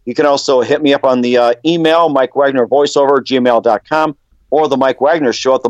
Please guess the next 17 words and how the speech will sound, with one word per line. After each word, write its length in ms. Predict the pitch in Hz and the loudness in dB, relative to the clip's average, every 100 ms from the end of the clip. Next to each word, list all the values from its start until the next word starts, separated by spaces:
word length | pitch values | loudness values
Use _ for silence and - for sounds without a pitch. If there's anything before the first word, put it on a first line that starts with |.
| 120 131 135 135 131 - 131 | 0 0 0 0 0 -2 0
dot 280 | 120 120 117 | 2 0 0
com. 360 | - 151 151 139 _ _ - | 0 0 0 -4 _ _ -10
You 100 | 127 | -6
can, 240 | 135 135 | -2 0
uh, 200 | 131 123 - | 2 0 0
access 540 | 135 135 - 143 - | -2 -2 0 -2 -2
me, 160 | 170 180 | -4 0
and, 180 | 139 139 | 0 2
uh, 60 | |
if 80 | 139 | 0
you 60 | 117 | 0
got 100 | 147 | 0
any 100 | 139 | 0
questions, 460 | - 165 - 175 | 0 0 0 0
or 100 | 147 | 0
if 100 | 131 | 0
you 280 | 143 139 135 | 2 2 2